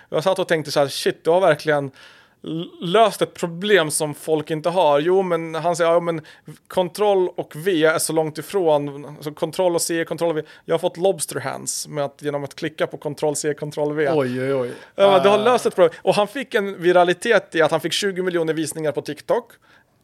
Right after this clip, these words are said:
Speaker 1: Massor av order att för-, förfylla för att andra tyckte det här var en rolig grej att ge bort säkert. Och sen, pladask. Och så går han till Shark Tank och folk bara, "This is a crap, useless crap product."
Speaker 2: Ja, det måste jag verkligen säga. Jag tycker det låter helt, eh,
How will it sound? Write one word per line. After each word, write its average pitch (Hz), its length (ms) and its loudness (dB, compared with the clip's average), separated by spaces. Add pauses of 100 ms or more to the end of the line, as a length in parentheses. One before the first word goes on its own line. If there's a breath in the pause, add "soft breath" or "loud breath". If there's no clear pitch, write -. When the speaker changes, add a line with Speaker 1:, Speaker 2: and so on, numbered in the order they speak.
(160)
Speaker 1:
Massor 208 480 0
av 170 100 0
order 147 240 4
att 139 160 2
för-, 143 200 -2
förfylla 147 540 -2
för 151 120 -2
att - 140 -6
andra 156 220 0
tyckte 147 220 -6
det 143 40 0
här 135 80 0
var 139 80 0
en 139 120 -4
rolig 135 260 -6
grej 143 180 2
att 139 80 -2
ge 139 100 -2
bort 156 180 -4
säkert. 180 460 -4 (340 loud breath)
Och 160 120 -6
sen, 233 420 0 (800)
pladask. - 580 -2 (140)
Och 160 120 -6
så 196 60 -4
går 196 100 4
han 175 120 4
till 147 100 -12
Shark 214 340 0
Tank 160 320 0
och 160 120 -4
folk 165 200 0
bara, 147 140 0 (220)
"This 165 140 -4
is 165 160 -6
a 151 40 -2
crap, 147 420 -2 (220)
useless 196 360 -8
crap - 380 -2
product." - 520 0 (240)
Speaker 2:
Ja, 160 120 -4
det 156 380 2
måste 143 240 -4
jag 143 40 -4
verkligen 143 280 0
säga. 131 180 -4
Jag 135 80 -4
tycker 135 120 -2
det 131 60 0
låter 120 180 -4
helt, 113 320 -8
eh, 127 60 -6